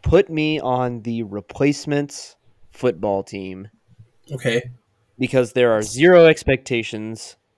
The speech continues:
Speaker 1: All they did was fuck around and try and win, even though they're not professional players.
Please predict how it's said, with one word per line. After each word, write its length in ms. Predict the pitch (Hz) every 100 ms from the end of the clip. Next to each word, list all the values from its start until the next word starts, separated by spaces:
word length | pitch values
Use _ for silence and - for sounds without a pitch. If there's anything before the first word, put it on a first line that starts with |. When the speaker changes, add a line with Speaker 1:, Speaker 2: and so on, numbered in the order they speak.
| _ _ _ -
Speaker 1:
All 160 | 120
they 140 | 156 147
did 180 | 143 120
was 160 | 120
fuck 240 | - 127 127
around 460 | 120 113 110 110
and 200 | 107 107
try 320 | - 139 151 139
and 140 | 107
win, 240 | 104 107
even 200 | 117 110
though 160 | 113 110
they're 180 | 113 107
not 320 | 110 110 -
professional 540 | - 113 113 - 113
players. 520 | - 139 117 104 117